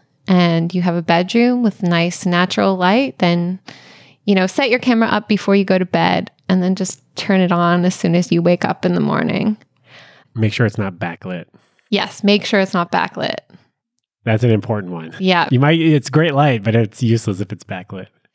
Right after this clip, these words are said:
Speaker 1: You are totally right.
Speaker 2: I'm
Speaker 1: I
Speaker 2: sure you've seen plenty of backlit
Speaker 1: <laughs>
Speaker 2: videos.
Speaker 1: I have. And it doesn't mean I won't accept anything that's backlit. It's just natural light when it's not backlit is one of the most flattering.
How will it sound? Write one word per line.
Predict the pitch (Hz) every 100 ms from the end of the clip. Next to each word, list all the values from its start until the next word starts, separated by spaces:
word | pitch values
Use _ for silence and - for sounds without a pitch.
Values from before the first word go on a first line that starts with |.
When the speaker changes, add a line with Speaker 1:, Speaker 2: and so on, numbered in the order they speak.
| _ _ _ _ _ _ -
Speaker 1:
You | 190
are |
totally | 180 196 175 175 165
right. | - - - - 185 - - _ _ _ 165
Speaker 2:
I'm |
Speaker 1:
I | 196
Speaker 2:
sure | 143
you've | 139 123
seen | - 123
plenty | 107 117 110
of |
backlit | 110 95 208 107
Speaker 1:
<laughs> |
Speaker 2:
videos. | 277 208 - 285 - 247 - _ _ _ - 453 480 427 359 -
Speaker 1:
I | 269
have. | 277 196 180 175 190 - 214 311 320 294 240 -
And | 269
it | 294
doesn't | 359 427
mean | 403 370
I |
won't | 339 302
accept | - - 233 -
anything | 190 175 175 160
that's | 156 -
backlit. | - - - - - - - _ _ _ _ -
It's | 220
just | - 277 - - - - - - - _ 247
natural | 294 - 427
light | 302 233 226 226 -
when | 202 190
it's | 190 -
not | 190 175 175
backlit | 180 175 165 -
is | 175 185
one | 190
of | 185
the | 180
most | 170 175 -
flattering. | - 170 160 160 - - - 202